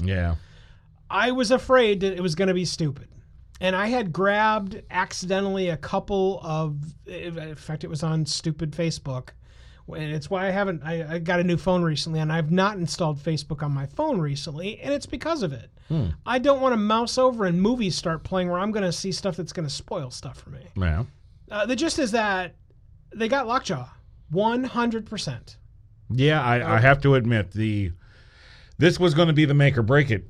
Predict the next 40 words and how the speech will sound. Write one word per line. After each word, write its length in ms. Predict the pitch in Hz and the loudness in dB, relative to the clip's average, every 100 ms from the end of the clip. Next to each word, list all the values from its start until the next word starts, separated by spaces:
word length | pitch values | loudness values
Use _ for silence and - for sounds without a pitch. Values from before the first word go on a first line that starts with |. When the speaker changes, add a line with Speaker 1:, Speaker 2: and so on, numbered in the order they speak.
| - | -12
Speaker 1:
moment 400 | 123 131 170 127 | 2 6 6 6
for 260 | 82 113 104 | 2 2 2
the 200 | 98 95 | 2 0
Inhumans. 480 | 92 131 127 92 85 | 2 2 2 2 2
Speaker 2:
Mm-hmm. 320 | 87 101 - | 0 0 -4
Speaker 1:
If 80 | 98 | -2
you're 100 | 107 | 0
going 320 | 117 123 123 | 4 4 4
to, 200 | 113 117 | 2 2
you, 160 | 101 107 | 2 -2
you, 220 | 107 113 | 0 2
you 220 | 107 95 123 | 2 4 4
have 280 | 147 160 - | 6 4 4
to 100 | 113 | 2
have 320 | 165 127 95 | 4 4 4
Lockjaw. 720 | 117 127 - - 101 80 71 - - - | 4 4 2 -4 -2 0 -4 -8 -18 -8
He's 240 | - 113 | 0 2
a 60 | 104 | 0
staple 480 | - 143 135 117 110 | 0 0 2 0 -2
in 180 | 120 123 | 0 2
the, 140 | 110 90 - | 0 -2 -4
in 140 | 110 | -2
the 80 | 101 | -2
comic 300 | 113 113 98 | 0 0 0
books, 160 | 95 117 | 0 2
and 80 | 123 | 2
not 160 | 165 | 2
just 300 | 151 143 - | 4 2 2
with 200 | 120 156 | 0 0
the 140 | 113 107 | 0 0
Inhumans. 440 | 104 147 135 87 | 0 2 0 -2
He's, 300 | 131 147 - | 0 -2 -2
he's 240 | - 139 117 | -4 -2 -2
appeared 560 | 104 - 202 135 107 | 0 2 4 4 2
in 480 | 98 107 101 95 92 - - - | 0 0 0 0 -4 -8 -18 -20
several 360 | - 190 151 127 | -4 0 4 4
other 240 | 131 147 131 | 4 2 2
comic 400 | 131 139 131 - | 0 0 0 0
books 340 | 104 - - - | -2 -2 -10 -4
away 840 | 104 110 101 107 131 156 90 71 | 2 4 4 4 4 4 2 -2